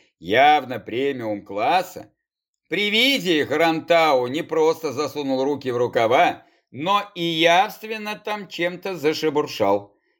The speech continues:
Я сам, недолго думая, взял свой гримуар в левую руку, готовясь его раскрыть в любой момент. На тихое, сквозь зубы,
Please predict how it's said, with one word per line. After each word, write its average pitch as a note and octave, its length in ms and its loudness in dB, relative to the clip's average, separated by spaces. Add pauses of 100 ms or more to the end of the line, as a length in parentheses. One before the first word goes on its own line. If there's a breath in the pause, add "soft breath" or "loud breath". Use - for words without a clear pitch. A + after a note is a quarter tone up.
Я F3+ 300 4
сам, G#3+ 440 0 (160)
недолго E3 640 0
думая, D#3+ 480 0 (160)
взял D#3 640 2
свой C3 360 -6
гримуар A#2 580 -4
в G#2 80 -6
левую G#2+ 340 2
руку, B3 560 2 (220 soft breath)
готовясь D#3+ 840 2
его C3 220 0
раскрыть D#3 460 -2
в D3+ 40 -14
любой C3 260 -4
момент. F2+ 420 -8 (560)
На F#3 260 4
тихое, A3+ 720 -2
сквозь E3+ 400 -2
зубы, D3+ 580 0